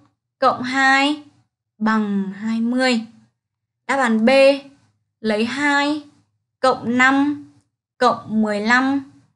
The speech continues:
bằng hai mươi hai. Và đáp án C là mười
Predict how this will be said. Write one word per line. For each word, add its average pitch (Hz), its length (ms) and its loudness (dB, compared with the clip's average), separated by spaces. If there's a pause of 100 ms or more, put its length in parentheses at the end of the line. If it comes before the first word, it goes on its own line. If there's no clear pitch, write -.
(200)
bằng 202 520 -4
hai 214 260 -6
mươi 226 140 0
hai. 262 400 -2 (680)
Và 220 300 0
đáp 202 220 -6
án 214 140 -4
C - 200 -4 (880)
là 208 240 -6
mười 220 680 2